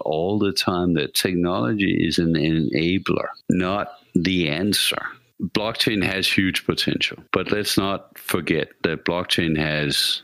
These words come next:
one highly glaring limitation. Other people have to buy in, otherwise it doesn't work. Let's take TradeLens as an example.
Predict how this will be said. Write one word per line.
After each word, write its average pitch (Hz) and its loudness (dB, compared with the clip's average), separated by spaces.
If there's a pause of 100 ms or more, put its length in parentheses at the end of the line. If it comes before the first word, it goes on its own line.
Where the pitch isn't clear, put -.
one 107 0 (220)
highly 110 0
glaring 76 -2 (160)
limitation. 71 0
Other 101 0
people 107 -2
have 82 -4
to - 0
buy 76 -4 (140)
in, 76 2
otherwise 87 0
it 69 -2
doesn't 69 0
work. - -4 (240)
Let's 104 -2
take 101 -2
TradeLens 85 0
as 78 0
an 78 2
example. - -2